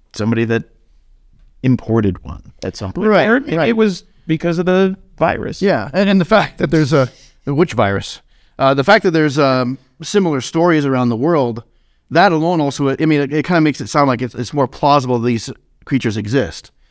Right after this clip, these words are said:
Speaker 2: But those stories are all told by humans,
Speaker 1: Mm-hmm.
Speaker 2: and humans are similar all around the world, so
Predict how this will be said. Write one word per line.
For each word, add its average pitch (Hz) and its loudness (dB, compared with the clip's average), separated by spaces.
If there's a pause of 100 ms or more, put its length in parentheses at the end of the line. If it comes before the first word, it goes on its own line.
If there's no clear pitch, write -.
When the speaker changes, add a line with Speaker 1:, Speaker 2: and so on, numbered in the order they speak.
(260)
Speaker 2:
But 156 0
those 147 2
stories 160 2
are 151 0
all 147 0
told 143 -2
by 113 0
humans, 113 -2
Speaker 1:
Mm-hmm. 139 -4
Speaker 2:
and 147 0
humans 165 0
are 123 0
similar 139 0
all 123 2
around 120 0
the 113 -2
world, 110 -2
so 110 -6